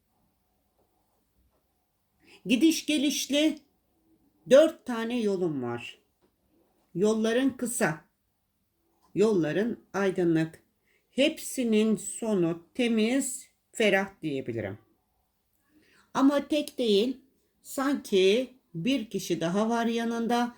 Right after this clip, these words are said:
iki kişi gidip gelmelerin, gidiş gelişli yolların var. Bil ki bu gidiş geliş yolları senin için hayırlı, bolluklu, bereketli, sonu temiz.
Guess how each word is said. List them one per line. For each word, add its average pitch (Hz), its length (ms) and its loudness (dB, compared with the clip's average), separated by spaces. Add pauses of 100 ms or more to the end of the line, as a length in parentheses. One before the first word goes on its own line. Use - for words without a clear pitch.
(240)
iki 233 280 -6
kişi 180 680 -4
gidip 175 340 -6
gelmelerin, 135 680 -2 (480)
gidiş 214 360 -4
gelişli 165 480 0
yolların 143 680 -2 (100)
var. 98 300 -4 (520)
Bil 269 200 2
ki 254 220 -6
bu 269 120 -2
gidiş 262 340 -4
geliş 233 400 -4
yolları 180 640 2
senin 196 320 -2
için 165 320 -4
hayırlı, 175 540 0
bolluklu, 240 580 0
bereketli, 175 640 -2 (580)
sonu 180 400 -2
temiz. 123 580 -6